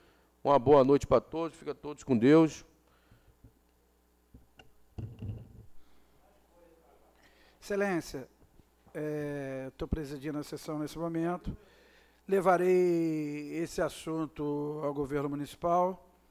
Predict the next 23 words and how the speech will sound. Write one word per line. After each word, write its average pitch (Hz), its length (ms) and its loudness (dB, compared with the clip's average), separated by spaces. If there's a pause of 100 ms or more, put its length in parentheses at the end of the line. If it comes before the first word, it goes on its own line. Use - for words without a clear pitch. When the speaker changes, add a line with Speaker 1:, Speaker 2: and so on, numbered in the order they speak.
(300)
Speaker 2:
É, 160 680 -4 (160)
também 180 600 -4
não 196 200 -4
estou 196 320 0
feliz 160 720 -6 (520)
quando 175 240 -4
se - 180 -10
trata 160 680 -2
de, 143 1120 -4 (880)
de 165 360 -2
assistencialismo 175 1500 -2 (240)
no 196 140 -4
direito 190 500 2
de 160 140 -8
ir 196 140 -2
e 175 80 -4
vir 165 480 -6 (520)
a, 156 1400 -4
a, - 80 -20
ao 175 160 -2
pequeno 196 540 2
agri-, 170 400 0
agricultor 165 680 -4